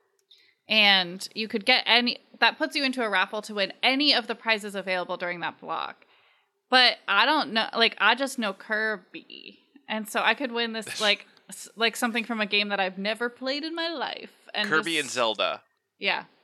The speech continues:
Speaker 1: I don't know. I mean, a lot of the Zelda iconography I don't really recognize or vibe with.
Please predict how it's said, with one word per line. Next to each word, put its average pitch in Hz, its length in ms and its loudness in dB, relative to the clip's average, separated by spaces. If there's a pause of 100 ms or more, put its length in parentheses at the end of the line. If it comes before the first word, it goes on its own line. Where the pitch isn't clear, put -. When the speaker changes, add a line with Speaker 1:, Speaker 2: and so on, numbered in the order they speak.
(240)
Speaker 1:
I 302 100 2
don't 466 140 -2
know. 453 220 0
I 247 60 -4
mean, 277 160 -6
a 262 80 -2
lot 277 180 0
of 415 80 -8
the 339 100 -6
Zelda 220 300 -2
iconography 208 680 -6
I 196 60 -4
don't 160 240 -12
really 160 280 -12
recognize - 600 -16
or 82 160 -20 (240)
vibe 120 200 -10
with. 98 200 -16